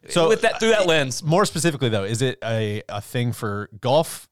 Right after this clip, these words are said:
Speaker 1: fans? Is it a thing for casual fans? Is it supposed to hashtag grow the game? Is it supposed to just sell ads and take up space? What, what do you think? Like,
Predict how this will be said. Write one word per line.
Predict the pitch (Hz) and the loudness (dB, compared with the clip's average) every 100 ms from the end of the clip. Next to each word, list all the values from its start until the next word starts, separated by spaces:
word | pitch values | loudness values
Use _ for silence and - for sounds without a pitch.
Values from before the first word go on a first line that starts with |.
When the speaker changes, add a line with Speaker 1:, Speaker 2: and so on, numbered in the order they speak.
| - | -4
Speaker 1:
fans? | 160 160 165 143 | 0 2 2 0
Is | 107 | -4
it | 110 | -6
a | |
thing | 104 113 | -6 -8
for | 98 | -8
casual | 101 143 147 139 143 | -6 0 2 2 0
fans? | - 139 135 113 | 0 -2 0 -2
Is | 98 | -8
it | - | -6
supposed | - 113 - | 0 0 -2
to | |
hashtag | 101 117 110 113 95 | -4 -2 -2 -4 -4
grow | 110 107 | -2 -2
the | 92 | -6
game? | 123 127 139 131 | -6 -2 -2 -4
Is | 107 | -6
it | - | -6
supposed | 120 104 | -6 -6
to | 101 | -6
just | 98 - | -6 -4
sell | 113 101 | -2 -2
ads | 101 107 107 104 | -2 -2 -4 -6
and | |
take | 98 110 | -6 -6
up | - - | -6 -8
space? | - 147 143 - | -2 0 2 0
What, | 123 156 - | 0 0 0
what | 123 147 | -6 -4
do | |
you | 170 | -4
think? | 139 156 143 - | -4 -4 -4 -2
Like, | 117 101 | -4 -4